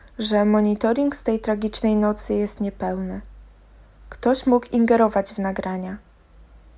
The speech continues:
Brakuje kluczowych godzin, w których prawdopodobnie doszło do zgonu Karoliny Kaczorowskiej. Zapis z monitoringu urywa się o północy.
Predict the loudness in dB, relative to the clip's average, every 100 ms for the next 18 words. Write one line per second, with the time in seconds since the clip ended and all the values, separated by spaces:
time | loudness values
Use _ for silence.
0 | -18 0 2 4 6 6 6 2 4 4
1 | 4 2 2 2 0 -6 -8 -12 -20 _
2 | -20 -20 _ -18 -6 0 0 0 0 0
3 | 0 -2 2 4 4 4 4 2 2 -2
4 | -2 -4 -2 -2 -2 -4 -6 -4 -4 -4
5 | -6 -8 -8 -6 -6 -8 -12 -12 -14 -14
6 | _ -20 _ -20 -20 -20 _ _ _ _
7 | -2 4 4 4 0 2 4 4 4 2
8 | 0 -2 0 2 2 2 0 2 0 0
9 | -2 -2 -2 -2 -2 -4 -8 -10